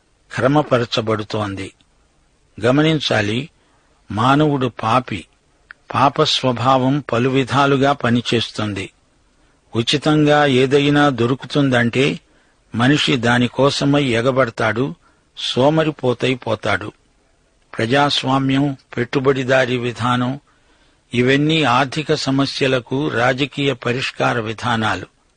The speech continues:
కాని దేవుని విధానం వీటన్నిటికంటే గొప్పది. అతి బీదవాడు పని చెయ్యడు, అతి ధనవంతుడు అసలే పని చెయ్యడు. అతి బీదవాడు బిచ్చమైనా ఎత్తుతాడు కాని పని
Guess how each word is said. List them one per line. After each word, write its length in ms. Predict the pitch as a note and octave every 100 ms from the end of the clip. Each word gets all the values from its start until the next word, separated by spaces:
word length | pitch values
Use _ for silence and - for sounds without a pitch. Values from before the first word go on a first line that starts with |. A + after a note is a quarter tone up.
| _ _ _ _ _ _
కాని 360 | A#2 B2+ D#3 B2+
దేవుని 420 | B2 D3 D#3 C#3+
విధానం 640 | A#2 A2 B2+ C#3 A#2 F#2+ - -
వీటన్నిటికంటే 920 | A#2 A#2 B2 D3+ D3 - A#2 A2 B2
గొప్పది. 540 | A2+ G#2 - G#2+ F#2 - _ _ _ _ _ _ _ _
అతి 200 | G#2 A#2
బీదవాడు 800 | C3 B2+ C#3+ D#3 C#3+ B2 G#2+ B2 C#3 _ -
పని 200 | B2 C#3 -
చెయ్యడు, 440 | B2 A2+ G#2+ C3+ E3 _ _ _ _ -
అతి 240 | A#2 B2 C3+
ధనవంతుడు 800 | G#2 B2 C#3+ D#3 D3+ C#3 A#2+ B2 A2+
అసలే 380 | A2+ - C#3 E3
పని 320 | - B2+ B2 -
చెయ్యడు. 320 | A2 G#2 F#2 - _ _ _ _ _ _ _ -
అతి 220 | A#2 D3+
బీదవాడు 640 | A#2+ C3 D3 D#3 D3+ C#3+ A2+
బిచ్చమైనా 720 | A2 - D3 D3 D3+ D#3 D#3
ఎత్తుతాడు 640 | C3 A#2+ C3+ A#2+ C3+ B2
కాని 440 | - A2 G#2+ A2+
పని 300 | A#2+ A#2+ C3